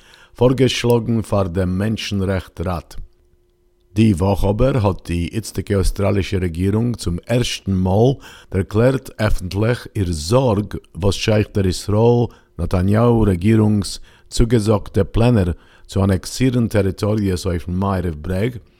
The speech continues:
laut die Protokollen von dem Scholem-Plan vorgelegt durch der Amerikaner Trump-Administration. Premierminister Netanyahu hat zu wissen gegeben, dass er legt ab die Date von Annexieren die Stochim,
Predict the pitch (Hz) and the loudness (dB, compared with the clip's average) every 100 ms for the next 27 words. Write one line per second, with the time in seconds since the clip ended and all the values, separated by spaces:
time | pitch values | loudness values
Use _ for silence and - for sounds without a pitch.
0 | - _ _ _ 98 127 139 - 101 - | -20 _ _ _ 2 4 2 0 -2 2
1 | 92 95 85 - 139 127 95 95 - 101 | 2 2 -4 0 2 2 2 0 0 0
2 | 95 87 87 - 117 113 92 85 90 92 | 0 0 -2 0 2 4 2 6 6 6
3 | 92 95 - - - - 135 120 113 110 | 2 -2 -6 -20 -8 0 2 4 4 4
4 | 101 - 92 - 92 90 92 90 - 107 | 2 2 2 2 0 2 0 0 0 0
5 | 110 98 87 - 98 98 90 90 95 90 | 2 2 0 -2 0 2 2 2 2 0
6 | - 107 107 - - 67 - _ _ - | -2 0 0 -2 -6 -8 -12 _ _ -20
7 | _ _ - _ - 151 175 165 139 120 | _ _ -20 _ 2 4 4 4 2 2
8 | - 117 107 101 101 120 151 92 82 - | 2 0 2 0 2 2 2 2 4 4
9 | 95 - 90 107 - 117 98 80 87 87 | 2 0 -2 -2 0 0 0 0 -2 -2
10 | 110 98 90 80 80 98 117 107 95 101 | -2 -2 -2 -4 -2 2 2 2 2 2
11 | 104 - - - 135 - - - 78 82 | 0 -4 -8 2 6 6 4 2 0 -4
12 | 73 87 - 92 104 - 87 87 85 78 | -2 -4 -2 -4 -4 -6 -6 -4 -4 -8
13 | - - 113 101 90 85 80 - - 85 | -10 -4 -2 -2 -2 -4 -8 -8 -6 -6
14 | - 104 | -4 -4